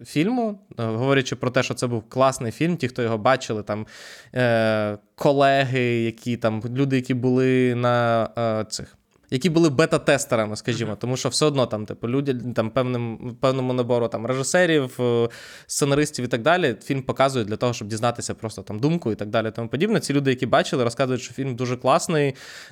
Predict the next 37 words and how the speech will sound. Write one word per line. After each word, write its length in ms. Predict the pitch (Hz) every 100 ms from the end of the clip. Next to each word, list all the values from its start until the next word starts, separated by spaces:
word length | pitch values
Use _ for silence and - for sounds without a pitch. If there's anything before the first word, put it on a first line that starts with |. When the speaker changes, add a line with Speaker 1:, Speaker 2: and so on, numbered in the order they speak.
| -
Speaker 1:
е, 260 | 127 117
що 760 | 110 - 120 120 120 117 110 107 -
цілком 400 | - 135 127 147
рівня 680 | 131 131 131 120 113 110 107 98 -
Кролику 380 | 127 127 123 131
Роджеру, 500 | 180 175 147 120 123
і, 760 | 127 120 117 117 113 110 107 107 -
е, 280 | 117 110 - - - _ _ _ 123
дуже 240 | 120 143
Speaker 2:
Ну, 60 | 139
Speaker 1:
дивно, 360 | 123 135 127
що 160 | 113 120
Ворнери 340 | 113 117 113
вирішили 340 | 110 113 - 107
його 140 | 104
засунути. 440 | 98 - - 98 - _ -
Speaker 2:
я 160 | 147
б 40 | 180
не 80 | 202
казав, 260 | 170 185
що 160 | 180 156
рівня 260 | 160 180 160
Кролику 400 | 170 165 165 160
Роджеру, 340 | 233 233 147
але 320 | 139 165 196
там 140 | 208 196
навіть, 180 | 202 - -
там 100 | 165
Speaker 1:
Тому 80 | 170
Speaker 2:
навіть 120 | 180
Speaker 1:
що 80 | 147
Speaker 2:
дуже 120 | 180
Speaker 1:
нічого 280 | 160 135 123
не 120 | 117
рівня 260 | 110 104 98
Кролику 400 | 104 104 98
Ро-, 140 | 101